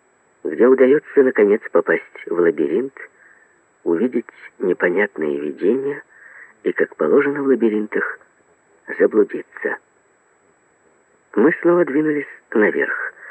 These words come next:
теперь уже по восточной лестнице, так как она вела и выше, на библиотечный этаж. Фонарь плыл перед нами в высоко поднятой руке.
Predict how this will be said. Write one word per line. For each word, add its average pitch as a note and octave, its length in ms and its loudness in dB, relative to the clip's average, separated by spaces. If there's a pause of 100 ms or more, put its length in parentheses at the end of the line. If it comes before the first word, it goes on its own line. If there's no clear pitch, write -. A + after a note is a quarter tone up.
(400)
теперь C3+ 260 4
уже B2 320 2 (100)
по B2+ 100 2
восточной - 560 0
лестнице, - 580 -6 (580)
так C3+ 200 0
как - 300 -2
она A#2+ 180 4
вела A2+ 340 2 (120)
и A#2+ 100 2
выше, D#2+ 380 0 (380)
на F#2+ 140 4
библиотечный G#2+ 760 2
этаж. - 340 -6 (580)
Фонарь E3+ 440 2
плыл D3+ 260 4
перед A2+ 320 2
нами C#3+ 280 0 (240)
в D#2+ 80 -2
высоко - 420 0
поднятой G#2+ 560 2
руке. - 360 -6